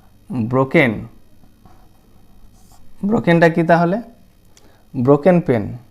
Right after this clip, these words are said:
আমার কি আছে? একটা ভাঙা পেন আছে, তাই তো? তো এখানে ব্রোকেনটা আসলে কি? ব্রোকেনটা এই যে পেন, পেনের বর্ণনা দিচ্ছে, পেনটা কেমন? পেনটা হচ্ছে ভাঙা।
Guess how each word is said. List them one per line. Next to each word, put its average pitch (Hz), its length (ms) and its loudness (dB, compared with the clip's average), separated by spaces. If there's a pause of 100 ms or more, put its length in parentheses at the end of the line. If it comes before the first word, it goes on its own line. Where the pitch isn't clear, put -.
(140)
আমার 147 300 4
কি 185 160 0
আছে? 175 220 0
একটা 123 360 0
ভাঙা 135 280 2
পেন 127 280 0
আছে, 110 320 -10 (160)
তাই 175 140 4
তো? 165 140 0 (560)
তো 135 80 0
এখানে 170 360 2
ব্রোকেনটা 165 540 4
আসলে 170 280 2
কি? 143 220 -10 (500)
ব্রোকেনটা 123 420 2
এই 170 120 4
যে 170 100 0
পেন, 123 440 -2 (760)
পেনের 160 360 2
বর্ণনা 147 480 2
দিচ্ছে, 127 280 -4
পেনটা 151 380 -2
কেমন? 156 460 0 (600)
পেনটা 139 300 0
হচ্ছে 156 180 -2
ভাঙা। 127 500 -4